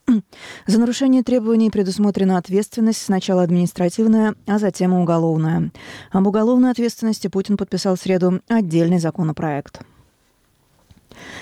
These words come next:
В Баренцевом море завершена активная стадия поисков рыбаков, затонувшего судна «Онега», порт приписки Мурманск. Оно затонуло двадцать восьмого декабря. Из девятнадцати членов экипажа удалось спасти двоих, семнадцать моряков считаются погибшими.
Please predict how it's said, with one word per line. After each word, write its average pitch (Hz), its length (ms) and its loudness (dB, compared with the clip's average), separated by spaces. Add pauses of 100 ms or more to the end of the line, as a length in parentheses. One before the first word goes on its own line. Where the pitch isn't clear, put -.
(140)
В 220 140 2
Баренцевом 247 540 0
море 247 240 4
завершена 220 480 0
активная 214 500 2
стадия 202 380 0
поисков 196 420 -2
рыбаков, 202 460 0
затонувшего 180 580 0
судна 180 380 2
«Онега», 185 360 2
порт 170 220 -6
приписки 180 440 -2
Мурманск. 180 520 0 (400)
Оно 247 180 4
затонуло 202 440 0
двадцать 180 280 0
восьмого 180 360 0
декабря. 190 720 2
Из 202 120 0
девятнадцати 190 560 0
членов 185 440 0
экипажа 208 440 0
удалось 175 340 2
спасти 180 360 -2
двоих, 180 400 2
семнадцать 180 400 0
моряков 180 380 0
считаются 175 480 -2
погибшими. 165 680 -2